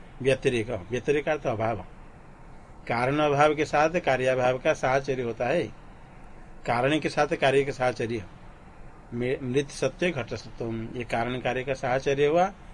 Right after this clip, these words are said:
ये अन्वय है। और कारण का अभाव मृद अभाव है,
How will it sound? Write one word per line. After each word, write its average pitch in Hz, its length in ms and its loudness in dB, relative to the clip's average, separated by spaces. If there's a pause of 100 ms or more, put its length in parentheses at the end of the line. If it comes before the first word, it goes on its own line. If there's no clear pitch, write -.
(180)
ये 143 100 0
अन्वय 117 360 -2
है। 110 320 0 (840)
और 113 60 -6
कारण 131 400 0
का 139 140 6
अभाव 139 320 6
मृद 135 280 2
अभाव 147 300 8
है, 202 120 6